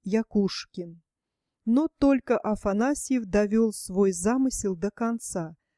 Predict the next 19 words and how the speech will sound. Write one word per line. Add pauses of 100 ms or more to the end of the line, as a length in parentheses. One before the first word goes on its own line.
соединив
собирательство (340)
с
изучением
глубинных
пластов
славянской
художественной
традиции. (760)
К
своему
труду (360)
Афанасьев
приступил,
имея
в
виду
известные
работы